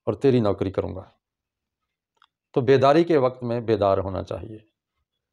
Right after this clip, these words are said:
بڑی نحوست کی بات ہے کہ جب قومیں بیدار ہو رہی ہوں، جب امتیں بیدار ہو رہی ہوں، جب مخلوقات بیدار ہو رہی ہوں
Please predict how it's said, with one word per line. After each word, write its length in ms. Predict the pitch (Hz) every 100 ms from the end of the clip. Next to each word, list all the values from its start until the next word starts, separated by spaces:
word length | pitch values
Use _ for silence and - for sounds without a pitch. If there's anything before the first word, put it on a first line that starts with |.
| _ -
بڑی 160 | 135 160
نحوست 440 | 143 123 120 143
کی 100 | 139
بات 220 | 113 113
ہے 200 | 113 101 - _ - - _
کہ 80 | 120
جب 220 | 107 135 117 - _ _ _
قومیں 320 | 120 117 127
بیدار 360 | 113 113 107 123
ہو 160 | 107
رہی 220 | 101 104 98
ہوں، 160 | 95 98 _ _ _ _
جب 260 | 107 127 127 123 _ _ _ _ _ _ _ 135
امتیں 320 | 131 131 135
بیدار 400 | 110 117 110 131
ہو 160 | 110
رہی 180 | 104 107 95
ہوں، 180 | 98 95 _ _ _ _ _
جب 260 | 107 110 135 120 -
مخلوقات 560 | 120 117 120 117 120 123
بیدار 400 | 110 110 107 139
ہو 140 | 120
رہی 200 | 107 110
ہوں 160 | 101